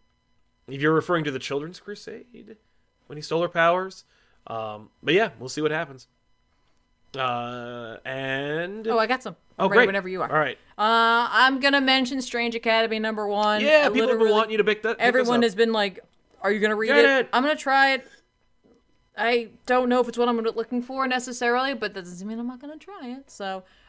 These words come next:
Speaker 2: uh, it's gonna be by Scotty Young and Humberto Ramos.
Speaker 1: Yes.
Speaker 2: So, you
Speaker 1: I've
Speaker 2: know.
Speaker 1: read, uh, uh, several pages of this book.
Speaker 2: Have you really?
Speaker 1: Yes.
Speaker 2: Oh, that's right, 'cause there was pre-, I didn't. I was just like, "I'll just pick it up when it
Speaker 1: Looks
Speaker 2: comes out."
Speaker 1: fun.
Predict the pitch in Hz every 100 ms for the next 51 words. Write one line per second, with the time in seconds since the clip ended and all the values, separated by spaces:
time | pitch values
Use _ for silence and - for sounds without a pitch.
0 | - 202 196 220 196 190 - 190 180 175
1 | 175 170 180 170 143 170 165 165 170 156
2 | 147 143 143 - - - 160 139 - -
3 | - - - 170 156 156 147 - 180 165
4 | 196 208 196 185 180 175 165 151 156 135
5 | 180 175 156 156 151 135 123 110 107 -
6 | - _ - 208 240 226 196 277 165 104
7 | - - _ - 254 302 - 214 214 208
8 | 226 202 208 165 156 175 180 185 190 185
9 | 190 180 165 156 - 127 277 247